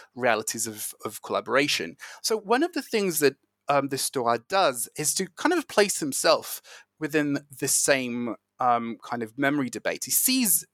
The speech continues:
the role of his work as, as kind of in-, inciting a public debate that would kind of continue the same ideas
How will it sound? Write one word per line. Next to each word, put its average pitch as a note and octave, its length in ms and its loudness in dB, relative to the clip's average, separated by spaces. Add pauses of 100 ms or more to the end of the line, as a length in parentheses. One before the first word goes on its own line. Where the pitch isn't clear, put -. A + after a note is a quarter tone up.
(120)
the C3+ 280 -10
role D3 420 0 (120)
of A#2+ 140 -2
his - 220 -6
work A2+ 380 0 (420)
as, C#3+ 520 -2 (840)
as E3 120 0
kind A#3 160 2
of F#3 100 0
in-, F3 160 -2
inciting A3+ 560 0
a G3 40 -2
public D3 340 0
debate A#2+ 420 0
that D3 140 -6
would D3+ 180 -4
kind C4+ 160 0
of D#4+ 140 0
continue F#3 500 -2
the D3+ 100 -6
same C#3 280 -2
ideas A#2 500 -2